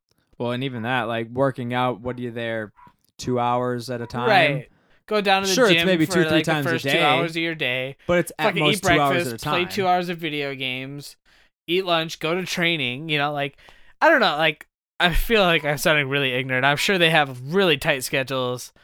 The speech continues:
Speaker 2: for the greats.
Speaker 1: Everything I've heard, it's pretty lax, man.
Speaker 2: Right,
Speaker 1: I mean,
Speaker 2: exactly. That's what I'm saying. Like,
Speaker 1: training is the only
Speaker 2: football,
Speaker 1: job
Speaker 2: you're
Speaker 1: you
Speaker 2: there
Speaker 1: have.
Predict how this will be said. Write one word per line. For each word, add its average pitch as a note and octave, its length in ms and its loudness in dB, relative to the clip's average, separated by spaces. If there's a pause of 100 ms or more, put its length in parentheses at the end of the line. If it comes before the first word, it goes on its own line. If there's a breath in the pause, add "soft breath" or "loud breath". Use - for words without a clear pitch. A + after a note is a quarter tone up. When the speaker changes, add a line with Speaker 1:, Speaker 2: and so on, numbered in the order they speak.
(180 soft breath)
Speaker 2:
for F#3 140 -6
the D3 100 0
greats. B2 580 -4 (500)
Speaker 1:
Everything B3 360 -2
I've G3 180 2
heard, G#3 400 0 (1080)
it's E3 120 -10
pretty F4 200 0
lax, F#4 560 0
man. C4+ 220 -4
Speaker 2:
Right, D#4 180 4
Speaker 1:
I F#3+ 40 -4
mean, G#3 220 0
Speaker 2:
exactly. E4 400 2
That's A#3+ 180 0
what C#4+ 100 0
I'm A#3+ 120 4
saying. F#3+ 360 0
Like, D#3+ 340 -2
Speaker 1:
training C4 500 2
is A3 140 -2
the C4 80 4
only A3 100 2
Speaker 2:
football, B3 240 8
Speaker 1:
job A3+ 240 6
Speaker 2:
you're A3 60 -2
Speaker 1:
you - 80 2
Speaker 2:
there G3+ 420 4
Speaker 1:
have. F3+ 180 -14